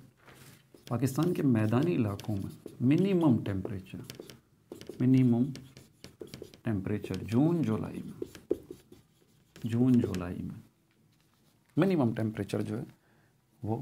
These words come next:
कितना होता है? तकरीबन thirty degree centigrade होता है, ठीक है। सिब्बी और जैकब आबाद में,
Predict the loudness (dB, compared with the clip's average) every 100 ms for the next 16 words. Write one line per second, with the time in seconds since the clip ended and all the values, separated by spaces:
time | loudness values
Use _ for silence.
0 | -6 -2 0 0 0 -6 -6 -6 -4 -4
1 | -6 -6 -4 0 4 6 6 4 0 -2
2 | -4 -2 2 2 0 -6 -10 -10 -16 _
3 | _ _ _ _ _ -20 -8 -8 -8 -18
4 | _ _ -20 -14 -8 0 2 2 2 0
5 | 0 -10 -20 -20 _ _ -20 -20 _ -20
6 | -14 -12 -12 -16 _ _ -12 -10 -12 -18
7 | _ -20 -2 0 0 -4 -4 -2 -2 0
8 | 0 0 -4 -4 -6 -6 -8 -10